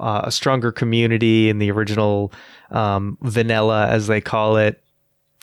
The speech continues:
where you actually had to go to the dungeons and not just get warped there through Dungeon Finder. There was a, there was something of immersion to it, and leveling was really a journey. So I wanted to experience that again. And me and my buddy, we,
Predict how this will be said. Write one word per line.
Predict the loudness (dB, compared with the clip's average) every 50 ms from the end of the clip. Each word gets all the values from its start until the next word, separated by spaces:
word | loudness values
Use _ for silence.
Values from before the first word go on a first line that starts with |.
| -10 -4
where | 0 0
you | 2 2 2
actually | 0 0 0 0 0 2
had | 0 0
to | -2 -2
go | 0 2 2 2
to | 2
the | 2 0 0
dungeons | 0 0 0 0 0 -2 0 0 0 0 0 -2 -4 -6 -6 -8 -8 -8 -10 -12 -10
and | -6 -4 -4 -2 -2
not | 0 -2 -2 -2
just | -2 -6 -4 -2
get | -2 -2 -2
warped | 0 0 0 0 0 -2 -2 -2
there | 0 0 0 0
through | 0 0 -2 0
Dungeon | 0 0 0 0 -2 -4 -4 -4
Finder. | -2 -2 0 2 2 2
There | 2 0
was | 0 0 0 0
a, | -2 -2 -2
there | -2 -2 0
was | 0 0
something | -2 -2 -2 -2 -2 0
of | 0 0 0 0
immersion | -2 -2 -2 0 0 0 0 0 -2 -6 -8 -4
to | -2 -2 0 0
it, | -2 -2 -6 -12 -20 -20 -10 -4
and | -2 0 2
leveling | 2 2 2 2 2 2 2 2 2 2 2 0
was | 0 0 -2
really | -2 -2 0 0 2 4 4 4 4 2
a | 0 -2 -2
journey. | -4 -2 -2 -2 -2 -2 -2 -4 -4
So | -4 -2 -2 0 2
I | 2 2 2
wanted | 2 0 0 0 0 0
to | 0 0
experience | 0 -2 -4 -4 -2 -2 0 0 -2 -2 -2
that | -2 -2 -2
again. | -2 -2 -2 0 0 0 -2 -2 -6 -10 -14 -20 -20 -20 -20 -20 -20 _ -10
And | -6 -4 -2 -2 -2 -2 0
me | 0 0
and | 0 2
my | 0 0
buddy, | -2 0 0 0 2 2 2 2 0
we, | -2 -2 -2 0 0 2 0 0 -2